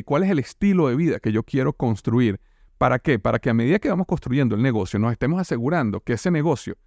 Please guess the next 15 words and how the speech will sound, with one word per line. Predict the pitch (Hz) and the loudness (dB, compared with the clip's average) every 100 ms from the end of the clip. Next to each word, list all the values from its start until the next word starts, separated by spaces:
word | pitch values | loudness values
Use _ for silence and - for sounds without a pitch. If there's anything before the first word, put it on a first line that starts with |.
| _ - | _ -12
está | 107 - 135 | -10 -4 0
alineado | 156 165 170 160 104 78 - | 2 2 2 2 0 -4 -6
con | 123 | -4
esa | 117 - 147 | -4 -4 -2
vida | 143 139 | 0 0
ideal | 123 117 139 | 0 0 0
que | 110 104 | -2 -2
tú | 98 | -2
tienes. | 110 85 - - - _ _ _ | -2 -4 -4 -16 -20 _ _ _
Nosotros | 127 110 151 | -6 0 0
no | 170 175 | 2 2
queremos | 180 185 123 127 | 4 4 4 0
construir | 120 - 107 110 | -4 0 0 2
un | 135 | 0
negocio | 151 143 185 160 - 90 | 0 0 0 -2 -4 -6